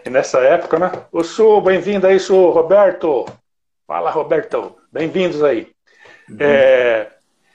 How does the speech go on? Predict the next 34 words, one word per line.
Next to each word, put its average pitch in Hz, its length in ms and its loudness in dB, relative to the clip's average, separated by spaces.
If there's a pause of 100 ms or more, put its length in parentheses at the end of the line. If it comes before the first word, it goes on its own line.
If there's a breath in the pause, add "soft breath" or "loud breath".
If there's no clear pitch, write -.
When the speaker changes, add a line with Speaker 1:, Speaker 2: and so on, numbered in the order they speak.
(220)
Speaker 1:
então, 233 220 -2
vamos 349 160 -2
começar 214 440 0
aí, 160 340 2
então, 175 240 0
um 175 40 -2
pouco 175 240 -4
no 143 80 -2
assunto. 196 320 -6
A 170 40 -10
pessoa, 156 400 -6 (280)
cara, 185 300 0
eu 185 100 -4
recebi 208 360 -4
um - 20 -6
monte 208 300 -2
de, 185 240 -4
de 160 120 -8
mensagem, 151 760 -2
né? 160 400 -8
Pessoas 220 320 -6
curiosas 175 720 0
mesmo, 139 360 -8
pra, 117 320 -10 (400 soft breath)
pra 160 100 -4
saber 160 600 -2
mais 147 360 -2
dessa 151 220 -6
história, 135 560 -2
como, 127 260 -16 (160)
como 143 160 -6
é 156 40 -2
que 160 100 -4
aconteceu. 139 720 -6